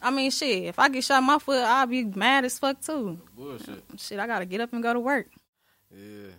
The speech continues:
Speaker 2: But, like, it, it's, it's, it's always two sides of the story, but, like, I
Speaker 1: Yeah,
Speaker 2: don't
Speaker 1: yeah.
Speaker 2: know. My, ain't, my girl ain't never made me that mad with me to pop her, though.
Speaker 1: Exactly. That's
Speaker 2: Like,
Speaker 1: what I'm saying. But
Speaker 2: never.
Speaker 1: then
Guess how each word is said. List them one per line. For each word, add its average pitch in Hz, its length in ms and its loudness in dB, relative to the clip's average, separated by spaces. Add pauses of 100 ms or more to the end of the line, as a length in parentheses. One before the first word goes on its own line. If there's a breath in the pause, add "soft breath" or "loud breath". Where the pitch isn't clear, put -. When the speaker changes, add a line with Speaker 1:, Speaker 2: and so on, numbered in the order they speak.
(460)
Speaker 2:
But, 98 220 -20
like, 98 200 -20
it, 143 200 -12
it's, 175 260 -16
it's, 202 220 -16
it's 190 160 -12
always 180 240 -4
two 170 160 -12
sides 147 200 -8
of 131 120 -12
the - 0 -
story, 151 260 -8
but, 123 140 -12
like, 120 320 -10
I - 40 -10
Speaker 1:
Yeah, 175 100 -4
Speaker 2:
don't 170 80 -4
Speaker 1:
yeah. 175 100 -4
Speaker 2:
know. 170 140 -8
My, 147 320 -8
ain't, 160 180 -10
my 170 140 -10
girl 139 240 -8
ain't 123 100 -10
never 135 160 -8
made 117 220 -12
me 107 60 -14
that 104 120 -16
mad 110 140 -12
with 104 120 -16
me 110 140 -14
to - 80 -18
pop 143 360 -8
her, 95 100 -14
though. 78 160 -16
Speaker 1:
Exactly. 240 680 6
That's 247 220 4
Speaker 2:
Like, 269 60 0
Speaker 1:
what 254 40 2
I'm 262 60 2
saying. 233 180 -4
But 220 120 0
Speaker 2:
never. 302 60 -4
Speaker 1:
then 269 380 2